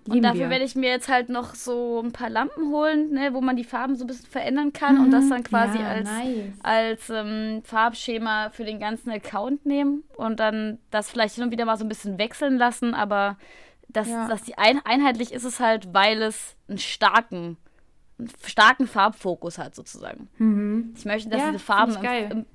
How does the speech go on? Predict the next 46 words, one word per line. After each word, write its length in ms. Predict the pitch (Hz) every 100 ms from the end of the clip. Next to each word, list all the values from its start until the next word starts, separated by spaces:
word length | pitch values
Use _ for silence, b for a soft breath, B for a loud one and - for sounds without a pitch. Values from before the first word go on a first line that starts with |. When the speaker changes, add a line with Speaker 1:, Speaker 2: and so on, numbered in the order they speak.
| -
Speaker 1:
Hintergrund, 580 | 214 233 262 247 233 262
aber 220 | - 220
dadurch 260 | 202 214 226
im 100 | 208
Vordergrund 500 | 214 208 180 165 175
stehen. 280 | - - 180 - b b b b b b b
Ja. 160 | - - - b b b
Naja, 220 | - 370 240
Speaker 2:
Nice. 300 | 208 208 - _
Speaker 1:
das 160 | 240 262
war 100 | 294
so 60 |
ein 60 | 262
bisschen 200 | 240 247
meine 160 | 208 190
Idee 140 | 185
dahinter, 420 | 180 180 170 170
richtig. 380 | 170 170 165 170
Aber 200 | - 226
ich 100 | 262
werd's 120 | 226 220
Speaker 2:
Mhm. 40 |
Speaker 1:
erstmal 480 | 214 254 233 220 220
Step 220 | - 240 240
by 120 | 220
Step 200 | 214 -
aufziehen 500 | 196 202 - 262 254
und 180 | 208 190
dann, 340 | 190 190 190
ähm, 460 | - 185 185 185 180
euch 280 | 185 185 -
davon, 680 | 180 180 180 170 170 170 170 _ _
daran 340 | - 185 190 190
teilhaben 460 | 196 185 170 165
lassen. 340 | - - 190 - _ _
Speaker 2:
Ja, 220 | 226 208 - - -
Speaker 1:
Wenn 180 | 196
Speaker 2:
find 40 | 208
Speaker 1:
ihr 20 |
Speaker 2:
ich 120 | 190
Speaker 1:
das 80 | 196
Speaker 2:
gut. 80 | 165
Speaker 1:
wollt. 300 | 185 180 - B B
Wenn 240 | - 220 262
ihr 140 | 240
sinnlose, 640 | 202 240 233 214 208 202